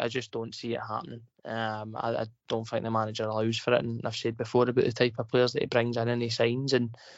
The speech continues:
it's, I, I think the characters and the, the personalities are, are already being sussed out, and that's why they're now being brought to the club. So I, I don't think there's any chance of that happening.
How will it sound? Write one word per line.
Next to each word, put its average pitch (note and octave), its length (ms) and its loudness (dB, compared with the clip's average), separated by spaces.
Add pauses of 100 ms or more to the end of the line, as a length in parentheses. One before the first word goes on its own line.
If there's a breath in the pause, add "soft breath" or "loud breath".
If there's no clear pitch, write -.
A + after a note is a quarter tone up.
(920 loud breath)
it's, - 500 4 (440)
I, C3 300 8
I A#2 60 0
think C3 200 4
the C3 80 -2
characters A#2+ 640 -2
and A2+ 220 -6 (400)
the, - 80 -8
the - 160 -8
personalities A#2 760 4
are, A#2+ 200 6
are A#2+ 140 6
already A#2+ 360 6
being A#2+ 140 -6
sussed A#2 340 0
out, B2 120 6
and D3+ 100 -8
that's B2+ 200 -4
why A#2 140 4
they're A2+ 100 0
now A#2 180 -2
being A#2 180 -6
brought A2+ 220 0
to - 80 -10
the A#2 80 -8
club. - 260 2
So B2 120 2
I, B2+ 260 4
I - 20 6
don't B2 200 2
think A#2+ 120 -4
there's C3+ 160 -4
any B2+ 160 -4
chance - 320 -4
of - 60 -4
that B2 60 -4
happening. - 300 -10